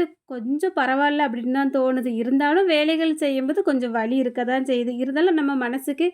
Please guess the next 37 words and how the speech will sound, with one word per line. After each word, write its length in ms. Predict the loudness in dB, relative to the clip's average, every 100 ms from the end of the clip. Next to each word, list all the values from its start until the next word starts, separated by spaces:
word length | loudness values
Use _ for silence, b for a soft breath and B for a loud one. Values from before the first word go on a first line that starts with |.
| B B B -10
பரவாயில்ல 440 | -6 -2 -2 0 0
அப்படின்னு 340 | 0 0 2 2
நினைச்சிட 380 | 2 0 0 0
வேண்டியது 420 | 0 2 0 0
தான். 180 | -2 -2
அப்படி 220 | -2 0
தான் 200 | 2 2
தோணுது. 340 | 2 2 0
ஏன்னா 200 | 0 0 0
ஒரு 160 | 0 0
மூணு 300 | 0 2 2
வருஷம், 340 | 2 0 -2 0
மூன்றரை 300 | 0 0 -2
வருஷம் 260 | -2 -2
கிட்ட 160 | -2 -2
ஆயாச்சு 420 | 0 0 0 0 0
இந்த 200 | 0 0 -2
கைவலி 440 | -2 -2 0 0 0
எனக்கு 300 | 0 -2 -2
வந்து. 320 | -2 0 0 -2 b b b b b b -16
ஆ, 140 | -8 -4 -2 -2 -4 -10 _ -10
என்னென்ன 360 | -6 0 2 2
மருந்துலாமோ 580 | 2 0 0 0 2 2
நான் 200 | 0 -2
எடுத்துகிட்டே 360 | -4 -2 0 0
இருக்கேன். 300 | 2 0 0
அதுலேருந்து 420 | 0 -2 0 0
என்னால 300 | 0 0 0 0
முழுமையா 520 | 0 -2 0 0 0 0
வெளியே 280 | 0 0 0
வரவே 340 | 0 -2 0 0
முடியல. 400 | 0 0 0 -2 -6 _ b b b b -8
ஏன்னா 160 | -4 -2
வந்ததுக்கப்புறம் 680 | 0 2 2 2 2 2 2
எதையுமே 440 | 2 2 4 4
நம்ம 200 | 4 2 0
வந்து 280 | -2 0